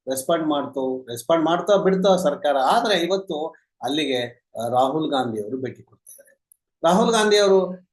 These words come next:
ಭೇಟಿ ಕೊಟ್ಟು ಅವ್ರ ಜೊತೆ ಮಾತುಕತೆ, ಇಡೀ ಅವ್ರ ಕುಟುಂಬ ಜೊತೆ ಮಾತುಕತೆ ನಡೆಸ್ತಾ ಇದ್ದಾರೆ. ಅದ್ ಸ-, ಅದೇನು ಅಂತ ಹೇಳಿ ನಾನು ಮುಂದೆ ಹೇಳ್ತೀನಿ. ಈಗ ಸದ್ಯಕ್ಕೆ, ಆ, ಅತ್ಯಂತ ಪ್ರಮುಖವಾದ ನ್ಯೂಸ್ ಅಪ್ಡೇಟ್ ಆಗಿದೆ ಅಂತಂದ್ರೆ,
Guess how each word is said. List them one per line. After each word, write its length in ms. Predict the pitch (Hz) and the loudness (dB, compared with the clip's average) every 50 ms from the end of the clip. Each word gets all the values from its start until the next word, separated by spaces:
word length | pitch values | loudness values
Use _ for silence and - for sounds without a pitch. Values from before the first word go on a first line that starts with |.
| - | -6
ಭೇಟಿ 180 | 156 165 160 165 | -6 -4 -4 -6
ಕೊಟ್ಟು 380 | - 165 143 - 185 196 190 - | -6 -6 -6 -4 -2 -2 -2 -2
ಅವ್ರ 200 | 135 139 131 127 | -4 -4 -4 -4
ಜೊತೆ 440 | 135 131 131 - 139 135 127 117 | -6 -6 -4 -2 -2 -2 -2 -4
ಮಾತುಕತೆ, 680 | 113 120 120 120 147 - 135 131 - 127 131 131 127 139 | -6 -8 -8 -8 -8 -10 -10 -10 -8 -8 -8 -6 -6 -4
ಇಡೀ 200 | 156 208 208 190 | -2 2 2 2
ಅವ್ರ 180 | 165 147 143 135 | 2 2 0 -4
ಕುಟುಂಬ 340 | 131 143 139 - 160 147 135 | -6 -10 -10 -8 -8 -8 -8
ಜೊತೆ 500 | 139 139 - 131 123 123 - _ _ _ _ - | -8 -8 -6 -6 -6 -6 -8 _ _ _ _ -10
ಮಾತುಕತೆ 480 | 123 127 120 131 117 135 127 131 117 | -8 -8 -8 -8 -10 -10 -8 -8 -8
ನಡೆಸ್ತಾ 300 | 113 110 117 117 - 131 | -8 -8 -10 -10 -8 -8
ಇದ್ದಾರೆ. 240 | 120 127 127 135 139 | -8 -6 -6 -6 -6
ಅದ್ 120 | 139 143 139 | -6 -8 -8
ಸ-, 100 | 165 139 | -8 -6
ಅದೇನು 260 | 143 170 214 240 247 | -4 -2 -2 -2 -2
ಅಂತ 140 | 233 208 - | -2 -4 -2
ಹೇಳಿ 200 | 220 226 214 190 | -2 0 0 0
ನಾನು 240 | 165 160 151 147 139 | 0 0 -2 -4 -4
ಮುಂದೆ 260 | 139 160 165 165 151 | -4 -2 -2 -2 -2
ಹೇಳ್ತೀನಿ. 360 | 147 156 156 156 - 147 165 175 175 - _ _ - 160 | -4 -4 -6 -6 -6 -6 -6 -6 -6 -8 _ _ -14 -8
ಈಗ 80 | - - | -2 0
ಸದ್ಯಕ್ಕೆ, 480 | 196 196 226 226 185 - - - 127 | 0 0 0 0 0 0 0 0 0
ಆ, 60 | 120 131 143 143 143 143 143 131 127 127 127 | -2 -2 -2 0 -2 -2 -4 -4 -4 -4 -2
ಅತ್ಯಂತ 300 | - 196 202 208 185 185 | 0 0 0 0 0 -2
ಪ್ರಮುಖವಾದ 540 | 180 147 165 175 202 185 180 180 170 156 156 | -2 -2 -2 -4 -4 -2 -2 -2 -2 -2 -2
ನ್ಯೂಸ್ 300 | 143 139 143 147 131 - | -4 -4 -6 -6 -6 -8
ಅಪ್ಡೇಟ್ 320 | 120 - - 139 135 123 127 | -12 -12 -10 -10 -8 -8 -8
ಆಗಿದೆ 260 | 123 123 120 123 123 | -10 -10 -12 -14 -14
ಅಂತಂದ್ರೆ, 680 | 120 - - - 120 120 120 135 139 139 139 139 - | -14 -14 -18 -20 -18 -10 -4 -2 -2 -2 -2 -6 -12